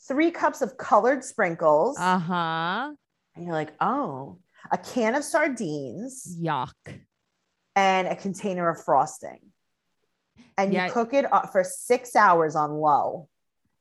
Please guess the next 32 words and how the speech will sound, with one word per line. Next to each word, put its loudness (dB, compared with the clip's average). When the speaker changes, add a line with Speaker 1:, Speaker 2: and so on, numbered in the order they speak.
Speaker 2:
You -4
sent -8
me -8
one -8
the -2
other 0
day. -2
I -2
don't 0
even 2
Speaker 1:
Oop. 6
Speaker 2:
remember 0
what -4
was -8
in -8
it. -4
Speaker 1:
It 2
was, 4
Speaker 2:
It 6
was 6
Speaker 1:
um, -8
Speaker 2:
horrifying. -2
Speaker 1:
I'm -2
gonna -6
tell -4
you -2
what 0
it -2
was. -6
The -6
other -2
day, -4